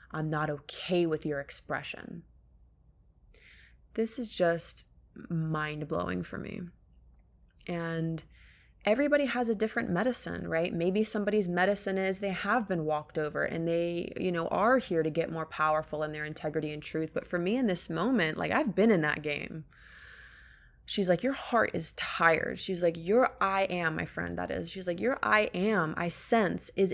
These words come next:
in your heart." And I started tearing up. I'm like, "Yeah, I'm sensitive as fuck." Like, I live in the realm of emotion, like, straight up. And it's a lot to hold,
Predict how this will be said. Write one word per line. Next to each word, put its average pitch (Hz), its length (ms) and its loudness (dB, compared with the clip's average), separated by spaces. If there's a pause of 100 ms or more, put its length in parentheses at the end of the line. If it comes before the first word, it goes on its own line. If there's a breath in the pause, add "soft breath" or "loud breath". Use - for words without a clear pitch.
in 208 180 4
your 190 140 0
heart." - 440 0
And 170 100 -4
I - 20 -2
started 170 320 -2
tearing 175 320 -2
up. 233 160 2
I'm 180 80 -6
like, 160 260 -6
"Yeah, 233 300 0
I'm 220 140 0
sensitive 220 480 -4 (100)
as 202 240 0 (160)
fuck." - 380 2
Like, 175 200 -4
I 196 140 4
live 196 420 2
in 185 140 -2
the 185 100 0
realm 175 320 2
of 170 80 0
emotion, 175 520 -2
like, - 160 -10
straight 226 320 2
up. - 240 0 (1500 loud breath)
And 196 140 2
it's 196 120 0
a 185 60 2
lot 190 260 0
to 196 60 -4
hold, 247 480 -2